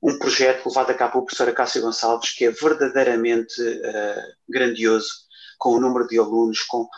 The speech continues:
com o apoio a alunos que nem sequer tinha para raquetes e para sapatilhas têm. E, portanto, eh, eh, é, é, é um grande projeto.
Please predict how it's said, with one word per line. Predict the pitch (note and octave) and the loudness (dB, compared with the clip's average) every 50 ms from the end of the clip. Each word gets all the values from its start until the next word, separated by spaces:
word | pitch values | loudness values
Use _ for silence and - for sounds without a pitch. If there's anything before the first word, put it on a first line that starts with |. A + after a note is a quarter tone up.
| - - | -12 -4
com | - C#3 C3+ | 0 2 2
o | B2+ | 2
apoio | B2 - - C3+ C3 B2 | 2 2 2 4 4 6
a | |
alunos | A#2 A#2 B2 C3 B2 - | 4 2 2 0 -2 -4
que | - C#3 | -2 0
nem | C#3 C3+ | 0 0
sequer | - - - C#3 B2+ B2 | 0 0 0 0 -2 0
tinha | B2 B2 A#2+ | -2 -4 -4
para | - A#2+ | -4 -4
raquetes | - A#2+ A2+ - B2 A#2 - - | -4 -4 -4 -2 -4 -4 -4 -6
e | - | -10
para | - A#2 | -8 -8
sapatilhas | - B2 - B2+ A#2 - A#2 A2+ A2+ A2 - - | -6 -6 -6 -6 -8 -8 -6 -6 -6 -6 -6 -6
têm. | A2 A2 A2 G#2+ G#2 G#2+ A2 _ _ _ _ _ - - - - - | -4 -4 -4 -4 -6 -8 -12 _ _ _ _ _ -20 -20 -14 -8 -6
E, | C#3 | -6
portanto, | C3 - - - - B2+ B2 B2 B2 - C3 - - - | -6 -6 -8 -2 0 0 0 0 -4 -6 -8 -8 -6 -4
eh, | C3 B2 A#2+ A2+ A2+ - - - - - - - _ - | -2 0 0 0 -2 -6 -18 -20 -20 -20 -20 -18 _ -4
eh, | - A#2+ A2+ A2+ A2 A2 G#2+ G#2+ G#2+ G#2 G#2+ - - _ - | -2 0 0 0 -2 -2 -4 -6 -6 -10 -12 -14 -14 _ 0
é, | D3+ C3+ | 2 4
é, | C3+ C#3 - - C3 C3+ - C#3+ B2+ | 4 4 4 4 4 4 4 4 4
é | B2+ | 4
um | B2 B2 A#2 | 4 4 2
grande | B2 A#2 A#2 A2+ | 2 2 0 0
projeto. | - A2+ A2+ - A2 G#2 - - | -4 -6 -6 -6 -6 -8 -10 -14